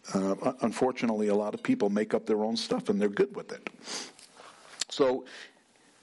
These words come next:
then he says, "This is the reason I'm being accused by the Jews. Why should it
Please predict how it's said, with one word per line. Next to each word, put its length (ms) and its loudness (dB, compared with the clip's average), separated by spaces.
then 300 0
he 220 0
says, 440 2
"This 300 0
is 140 -6
the 100 -2
reason 340 2
I'm 180 0
being 260 0
accused 400 2
by 140 4
the 120 -8
Jews. 340 0
Why 500 2
should 360 2
it 220 0